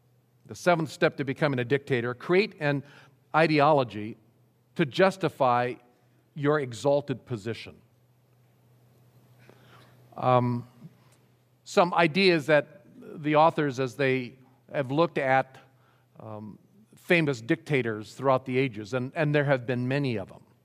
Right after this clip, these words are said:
have compiled this list. Dictators have abounded, but I don't think there has ever been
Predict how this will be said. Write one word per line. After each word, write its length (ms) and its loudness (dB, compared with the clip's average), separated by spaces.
have 140 -8
compiled 640 0
this 180 -8
list. 580 -6
Dictators 640 2
have 420 2
abounded, 580 -2
but 300 0
I 80 0
don't 340 -2
think 220 -2
there 120 -4
has 200 -4
ever 220 -4
been 440 -4